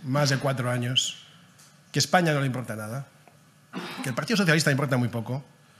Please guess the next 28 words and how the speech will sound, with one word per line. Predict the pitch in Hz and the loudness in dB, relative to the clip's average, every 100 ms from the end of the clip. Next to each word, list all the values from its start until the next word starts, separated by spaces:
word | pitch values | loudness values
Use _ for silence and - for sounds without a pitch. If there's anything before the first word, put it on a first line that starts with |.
| - - - - - | -20 -20 -20 -20 -4
y | 139 127 | -2 -2
que | 131 127 120 117 117 | -2 -2 -2 -4 -4
lo | 139 | -6
que | 127 | -4
tiene | 123 143 151 | -2 0 0
son | 143 139 | 2 0
obsesiones | 127 123 139 131 | 0 -2 -2 0
egocéntricas | 131 123 139 120 117 127 - - | -2 0 0 -2 -4 -4 -4 -4
de | |
su | 123 123 | -4 -4
propia | 120 123 | -4 -4
supervivencia. | 117 117 104 104 101 - - | -4 -6 -8 -10 -10 -12 -6
Y | 131 | -2
creo | 165 160 104 - - - - - - - - | 2 2 0 -6 -20 -20 -20 -20 -20 -20 -10
que | 127 | -8
cuando | 117 127 120 120 120 | -2 0 0 0 -2
acabe | 120 151 | 2 2
esta | 147 143 | 2 0
legislatura, | 131 135 123 151 117 - - - - | 0 0 0 -2 -2 -6 -20 -20 -18
donde | - 110 | -10 -4
espero | 110 - 170 113 - - _ _ - - - _ _ - | -4 0 0 0 -8 -20 _ _ -20 -20 -20 _ _ -16
que | - 110 | -6 -2
no | 135 | 0
renueve | 135 127 135 123 | 0 0 0 0
como | 113 107 | -2 -6
presidente | 110 139 | -4 -2
de | 151 | 0
gobierno, | 143 120 123 | -2 -4 -6